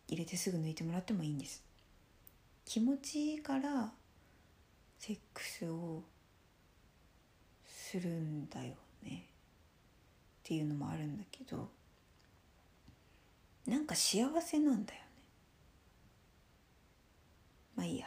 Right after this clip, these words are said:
ちょっと一回セックスの仕組みの話を最後までしよう。で、あの、ポイントは、ペニスを入れてもらってからのポイントは、すぐ動かないでもらうこと。止まっててもら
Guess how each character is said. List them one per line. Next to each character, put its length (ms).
ち 80
ょ 20
っ 40
と 120
一 100
回 160
セ 380
ッ 80
ク 80
ス 80
の 80
仕 140
組 220
み 60
の 100
話 360
を 80
最 320
後 80
ま 60
で 80
し 140
よ 80
う。 120
で、 400
あ 60
の、 280
ポ 160
イ 60
ン 100
ト 240
は、 260
ペ 100
ニ 140
ス 120
を 40
入 100
れ 60
て 140
も 100
ら 60
っ 40
て 140
か 140
ら 40
の 100
ポ 60
イ 20
ン 80
ト 220
は、 180
す 180
ぐ 120
動 280
か 80
な 100
い 60
で 80
も 100
ら 100
う 80
こ 100
と。 180
止 100
ま 100
っ 40
て 160
て 80
も 120
ら 140